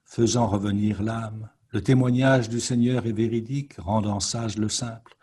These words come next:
Les préceptes du Seigneur sont droits, réjouissant le cœur. Le commandement du Seigneur est limpide, et cetera.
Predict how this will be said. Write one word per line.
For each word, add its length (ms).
Les 120
préceptes 640
du 140
Seigneur 500
sont 240
droits, 440
réjouissant 600
le 120
cœur. 440
Le 120
commandement 580
du 100
Seigneur 460
est 40
limpide, 460
et 80
cetera. 440